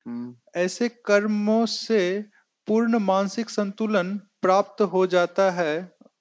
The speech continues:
Speaker 2: प्राप्त होता है, जिससे इंद्रियाएं बस में होती है।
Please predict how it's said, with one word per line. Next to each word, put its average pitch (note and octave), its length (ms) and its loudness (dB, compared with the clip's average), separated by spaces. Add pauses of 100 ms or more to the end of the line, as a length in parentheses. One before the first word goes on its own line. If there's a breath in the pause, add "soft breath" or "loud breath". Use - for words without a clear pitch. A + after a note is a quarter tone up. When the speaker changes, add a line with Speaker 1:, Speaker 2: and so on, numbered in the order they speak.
(440)
Speaker 2:
प्राप्त F#3+ 300 2
होता F3 400 0
है, E3 320 -4 (400 soft breath)
जिससे G#3 800 -2
इंद्रियाएं G3+ 880 -4
बस E3+ 460 -2
में G3+ 200 0
होती F3 420 -2
है। C3+ 320 -6